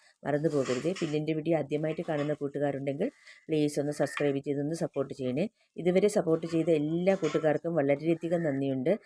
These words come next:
അപ്പോൾ ഇതുപോലുള്ള അടുത്ത നല്ലൊരു വീഡിയോയുമായിട്ട് വരാം.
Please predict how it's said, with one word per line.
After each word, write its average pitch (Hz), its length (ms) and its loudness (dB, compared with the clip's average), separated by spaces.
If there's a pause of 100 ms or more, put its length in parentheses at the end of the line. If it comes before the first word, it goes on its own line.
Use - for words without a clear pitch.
(220)
അപ്പോൾ 147 160 2
ഇതുപോലുള്ള 160 500 6
അടുത്ത 190 560 2
നല്ലൊരു 151 280 2
വീഡിയോയുമായിട്ട് 147 600 0
വരാം. 151 320 0